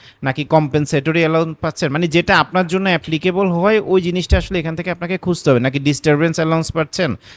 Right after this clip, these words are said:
না এডুকেশন, এই যে এডুকেশন অ্যালাউন্স বললাম, এডুকেশন অ্যালাউন্স হিসেবে সে উনি পাঁচ হাজার টাকা পাইলো, এই পাঁচ হাজার টাকাই আমরা ইনপুট করবো। অর্থাৎ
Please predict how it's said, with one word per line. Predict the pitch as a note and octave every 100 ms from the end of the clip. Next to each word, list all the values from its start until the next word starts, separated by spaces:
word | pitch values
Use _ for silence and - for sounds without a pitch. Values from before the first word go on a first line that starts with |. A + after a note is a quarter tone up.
| -
না | E3+
এডুকেশন, | F3+ E3+ D3
এই | C#3+
যে | D#3+
এডুকেশন | D#3+ D#3+ D3+ E3+
অ্যালাউন্স | D#3 D#3+ D3+
বললাম, | D#3+ F#3+
এডুকেশন | F#3+ E3 D#3+ E3
অ্যালাউন্স | D#3+ D3+ D3+ E3
হিসেবে | E3+ F3 F#3
সে | G3
উনি | F#3 E3+
পাঁচ | D3+ D3
হাজার | D3+ C#3+ C#3+
টাকা | A#2+ A2
পাইলো, | F2+ E2+ D#2 _ - _
এই | F#3+
পাঁচ | F#3 D#3+
হাজার | F3+ F3+ F3
টাকাই | F3+ G#3
আমরা | F#3+ F3 E3+
ইনপুট | D3+ D3+ B2
করবো। | B2 G#2 A2
অর্থাৎ | C#3+